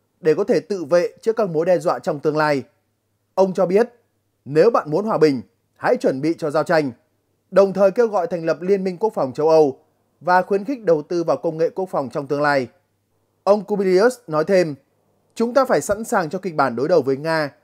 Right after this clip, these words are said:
về mặt quân sự trong vòng từ sáu đến tám năm nữa. E U, nato và cùng với các quốc gia thành viên phải tăng cường sản xuất quốc phòng, tăng cường tích trữ và tiếp tục giúp đỡ Ukraine."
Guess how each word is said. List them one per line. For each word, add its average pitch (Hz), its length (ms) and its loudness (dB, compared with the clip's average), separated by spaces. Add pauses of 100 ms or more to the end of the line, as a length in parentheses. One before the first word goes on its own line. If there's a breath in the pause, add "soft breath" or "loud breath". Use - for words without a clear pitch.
(180)
về 180 140 -2
mặt 180 240 -2
quân 214 180 -2
sự 185 320 -2 (200)
trong 196 200 -4
vòng 156 240 0
từ 151 140 -2
sáu 147 260 -2
đến 170 160 -2
tám 160 220 -2
năm 190 120 -6
nữa. 185 260 2 (680)
E 175 140 4
U, 175 320 6 (280)
nato 190 340 0 (600)
và 175 120 2
cùng 180 180 0
với 170 100 -4
các 233 140 -4
quốc 247 100 -6
gia 202 160 0
thành 165 240 -6
viên 156 260 2 (420)
phải 156 180 2
tăng 226 240 -4
cường 185 220 -2
sản 151 180 -8
xuất 214 180 -6
quốc 208 160 -2
phòng, 139 280 0 (440)
tăng 240 200 -2
cường 180 260 2
tích 202 220 -4
trữ 202 280 2 (560)
và 185 200 4
tiếp 254 200 -2
tục 180 160 0
giúp 160 120 -6
đỡ 196 120 0
Ukraine." 170 560 -2